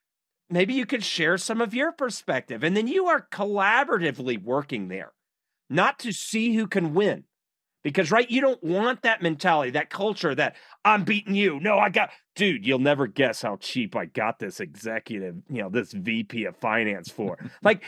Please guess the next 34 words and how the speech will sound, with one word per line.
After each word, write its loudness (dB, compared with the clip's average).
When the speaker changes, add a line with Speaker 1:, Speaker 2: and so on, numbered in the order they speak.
Speaker 1:
right, 4
that 6
is 2
not 4
the -2
kind, 0
that's 2
the 2
land 4
of 0
the 2
dark 4
elves. 4
You -2
don't 2
wanna 2
go 2
there. 0
But 6
they 6
may 6
be 4
disturbed. 2
But 2
if 2
you 2
open 2
your 0
stuff -2
up, 2
they 2
may 4
open 0
up 0